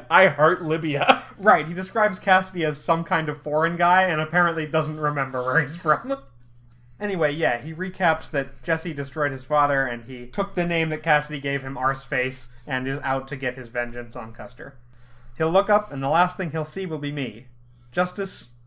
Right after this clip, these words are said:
Speaker 2: vengeance, Arseface.
Speaker 1: Of course, everything that Arseface says is translated from his near indecipherable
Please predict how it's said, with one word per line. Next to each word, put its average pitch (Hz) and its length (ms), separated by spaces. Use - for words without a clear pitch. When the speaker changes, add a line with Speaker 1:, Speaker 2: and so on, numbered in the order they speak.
Speaker 2:
vengeance, 151 640
Arseface. - 640
Speaker 1:
Of 160 140
course, 185 520
everything 175 420
that 127 180
Arseface 139 540
says 143 720
is 127 480
translated 139 960
from 143 260
his 139 720
near 165 360
indecipherable 135 1200